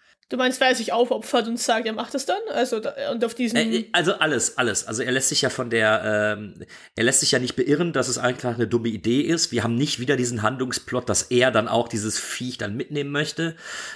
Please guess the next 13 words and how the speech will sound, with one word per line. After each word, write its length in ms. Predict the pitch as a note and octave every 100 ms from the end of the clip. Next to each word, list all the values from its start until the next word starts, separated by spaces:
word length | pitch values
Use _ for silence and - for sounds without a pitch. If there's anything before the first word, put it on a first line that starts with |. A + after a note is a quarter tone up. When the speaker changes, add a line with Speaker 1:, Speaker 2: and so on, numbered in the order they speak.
| -
Speaker 1:
Ja, 180 | C#4 C4
das 100 | A3
Speaker 2:
Ähm, 60 |
Speaker 1:
stimmt, 160 | A3+ -
ja. 200 | A3 - - -
Speaker 2:
er 80 | B2
ist 160 | A2+
aufopferungsvoll. 1040 | D3 C#3+ D3 - - D3+ D#3+ - E3+ G3+ G#3+ - - - -
Er 140 | B2+
ist 160 | D#3 -
für 80 |
einen 120 | D#3 -
Androiden, 760 | C#3 A#2+ B2+ C#3 D#3+ F3+ F3+